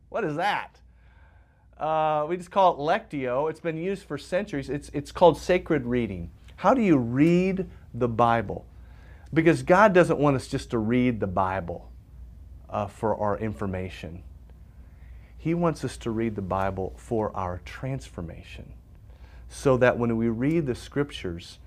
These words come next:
um, we, we allow the Spirit of God to teach us. That's why, as we're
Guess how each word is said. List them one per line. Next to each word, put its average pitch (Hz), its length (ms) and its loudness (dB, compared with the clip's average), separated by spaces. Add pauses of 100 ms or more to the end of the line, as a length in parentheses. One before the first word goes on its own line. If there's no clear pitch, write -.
(560)
um, 104 420 -4
we, 117 400 -2 (1300)
we 123 140 -2
allow 127 380 0
the 127 100 -2
Spirit 160 500 0
of 107 160 -4
God 90 320 -6
to 110 80 -10
teach - 440 -10
us. - 460 -16 (680)
That's 170 280 0
why, 131 220 4
as 110 220 -4
we're 131 240 -2